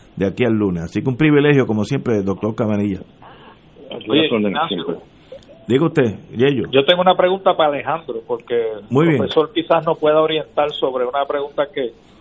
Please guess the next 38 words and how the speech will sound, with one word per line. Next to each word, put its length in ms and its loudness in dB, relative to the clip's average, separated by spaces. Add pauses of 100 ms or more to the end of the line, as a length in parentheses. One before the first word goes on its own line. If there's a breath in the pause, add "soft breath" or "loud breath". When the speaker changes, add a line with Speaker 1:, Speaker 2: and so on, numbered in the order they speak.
(120)
Speaker 3:
que 140 -2
viene 220 0
como 200 -2
consecuencia 640 0
de 60 2
lo 100 0
que 60 -6
está 180 -4
pasando. 500 -4 (280)
Speaker 1:
Cabanilla, 500 2
si, 180 0
Speaker 3:
Eh. 160 0
Speaker 1:
si, 180 -8
si 180 -6
usted, 240 -6
como 200 -2
sé, 120 -2 (340)
como 240 -6
sé 220 -4
que 200 -2 (340 loud breath)
you 180 2
work 300 2
for 300 4
a 40 4
living, 360 4
como 220 -2
dicen 220 0
en 80 -2
Estados 320 -2
Unidos, 360 -4
si 100 -2
se 180 -4
tiene 240 -4
que 100 0
ir 80 0
de 120 0
la 120 0
línea, 320 0